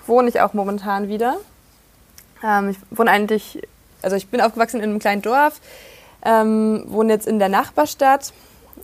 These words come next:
ähm, hab da eine kleine Wohnung. Und das ist, ähm, ja, es hat durchaus Vorteile.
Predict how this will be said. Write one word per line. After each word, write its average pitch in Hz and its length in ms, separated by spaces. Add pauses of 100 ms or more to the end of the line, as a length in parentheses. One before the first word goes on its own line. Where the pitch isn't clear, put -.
(100)
ähm, 226 320
hab 233 100
da - 60
eine 220 120
kleine 214 300
Wohnung. 226 440 (720)
Und 220 260 (220)
das 214 220
ist, - 340
ähm, 247 580
ja, 311 160 (140)
es 220 100
hat - 180
durchaus 285 600 (160)
Vorteile. 170 800